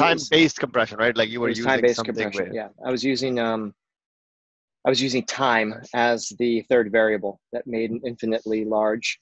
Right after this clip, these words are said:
Speaker 2: um, alphabet.
Speaker 1: That, that was a very interesting concept, by the way. Like, it, it fascinates me. The only thing that I, I find interesting about that is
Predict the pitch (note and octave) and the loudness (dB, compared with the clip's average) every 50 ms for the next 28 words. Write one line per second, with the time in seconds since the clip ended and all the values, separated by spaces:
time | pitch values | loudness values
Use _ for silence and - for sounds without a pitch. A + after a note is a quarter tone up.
0 | _ - A2+ G#2+ A2 G#2 G2+ G2+ A2 - A#2+ G#2+ - - B2+ C#3+ F#3 - - _ | _ -4 -2 0 2 2 0 -2 -2 -2 -2 -2 -2 -2 -2 -2 -2 -2 -4 _
1 | - D#3 F#3 G3+ - - - D#3+ E3+ G3+ G#3+ G3 D#3 B2+ G#2+ - _ - B2+ C3 | 2 4 4 4 4 4 4 6 6 6 6 4 2 -2 -6 -10 _ 0 2 2
2 | B2+ B2 A2+ - - G2+ - - F#2 F2 - G2+ G2 - - F#2 F2 - F#2 F2+ | 2 0 -2 -6 -12 -16 -14 -14 -14 -8 -6 -6 -6 -4 -8 -10 -6 -4 -4 -4
3 | - G2 F#2+ G2+ G2 G#2 G#2 - - A2 G#2+ G#2 A2+ - - C3+ B2+ - - - | -4 -8 -10 -6 -4 -4 -6 -4 -8 -8 -8 -8 -10 -4 0 2 2 2 0 -2
4 | C#3 B2 G#2+ G2+ - A#2 A#2 A2+ A#2 A2+ A2 B2 D3 D#3 D3+ - D3 D3 C#3 B2 | -2 -2 -2 -2 -4 -10 -14 -8 -6 -2 -2 -2 -2 -4 -4 -4 -6 -8 -2 0
5 | A#2+ G#2+ A2 G#2+ G#2+ G#2+ G#2+ G2 - - - - _ _ _ _ A2 A2 A2 A2 | 2 4 4 4 4 4 2 0 -4 -10 -20 -20 _ _ _ _ -2 0 0 0
6 | A2 G#2+ G#2 G2+ G2 G2+ - - _ _ _ _ _ _ _ _ _ _ _ _ | 0 0 0 -2 -2 -6 -8 -12 _ _ _ _ _ _ _ _ _ _ _ _
7 | _ _ _ _ _ _ _ - - - C#3 C3 C3+ C3 C3 B2+ B2 A#2 - - | _ _ _ _ _ _ _ -14 -6 0 0 2 2 2 0 0 -4 -8 -12 -10
8 | - D3+ D#3 - - - - - B2+ A2+ G#2 G#2 G2 F#2 - G2 F#2+ F#2+ F#2+ F#2+ | -10 -10 -10 -10 -12 -10 -8 -6 -8 -4 -2 0 0 0 2 2 2 2 2 0
9 | - - - - G#2 G#2+ G#2 G2+ F#2+ - - - | -2 -6 -8 -4 -2 0 0 -2 -4 -10 -18 -20